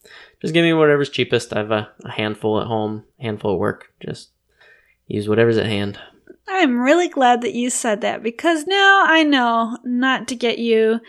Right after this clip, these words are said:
Speaker 2: something that I had had as a gift idea.
Speaker 1: And this is why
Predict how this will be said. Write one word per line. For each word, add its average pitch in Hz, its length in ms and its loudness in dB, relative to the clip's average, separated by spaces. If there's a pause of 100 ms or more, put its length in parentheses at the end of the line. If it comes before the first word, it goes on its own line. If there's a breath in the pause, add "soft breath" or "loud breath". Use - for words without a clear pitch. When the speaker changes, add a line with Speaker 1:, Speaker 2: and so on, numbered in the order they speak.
(440 loud breath)
Speaker 2:
something 247 460 0
that 226 120 0
I 226 120 2
had 220 140 0
had 220 220 0
as 220 220 0
a 233 40 -4
gift - 220 -4
idea. - 460 -4 (640 soft breath)
Speaker 1:
And 107 260 0
this 156 180 0
is 139 140 -2
why 120 540 2